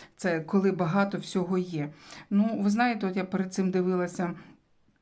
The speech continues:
м, е, інше місто, то там було якось так, знаєте,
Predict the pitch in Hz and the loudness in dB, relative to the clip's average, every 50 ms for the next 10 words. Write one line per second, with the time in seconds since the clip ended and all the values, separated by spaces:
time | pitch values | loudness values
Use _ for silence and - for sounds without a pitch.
0 | _ _ _ _ _ _ _ _ _ _ - - 185 180 180 180 175 175 185 208 | _ _ _ _ _ _ _ _ _ _ -8 -4 -4 -2 -2 -2 -4 -4 -6 -8
1 | - - - 190 180 170 170 170 170 170 165 160 175 196 196 - - _ - 277 | -8 -8 -6 -6 -6 -4 -6 -6 -6 -4 -4 -2 -2 -4 -4 -8 -12 _ -18 -14
2 | 269 226 170 - 147 143 - 196 214 226 220 - - 190 175 170 165 165 160 160 | -8 -6 -6 -6 -6 -4 0 0 0 0 0 -2 -2 -2 -2 0 -2 -2 -4 -4
3 | - - 156 151 - - - _ _ _ _ _ _ _ _ _ _ _ - - | -8 -12 -12 -12 -12 -12 -16 _ _ _ _ _ _ _ _ _ _ _ -20 -20
4 | - _ _ _ _ _ _ _ - 175 165 165 165 165 156 160 - 185 185 180 | -20 _ _ _ _ _ _ _ -8 -6 -4 -2 -2 -2 -4 -2 -2 0 0 0
5 | 175 160 180 175 180 180 175 175 - 175 160 - - 175 170 170 175 190 185 185 | -2 -2 -4 -2 -2 -2 -2 -2 -6 -8 -10 -6 -4 -4 -4 -4 -4 -2 -2 0
6 | 185 180 170 170 170 165 160 156 | 0 -2 -2 -4 -4 -2 -2 -4